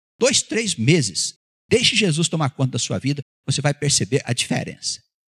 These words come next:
A diferença. Pra nós não nos estendermos,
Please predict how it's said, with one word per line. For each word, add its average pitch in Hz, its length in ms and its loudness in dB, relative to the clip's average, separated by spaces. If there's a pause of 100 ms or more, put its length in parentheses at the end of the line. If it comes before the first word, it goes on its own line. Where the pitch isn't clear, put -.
(920)
A 120 120 0
diferença. - 580 -10 (2500)
Pra 269 120 -4
nós 262 260 -4
não 226 180 -4
nos 160 160 0
estendermos, 120 880 0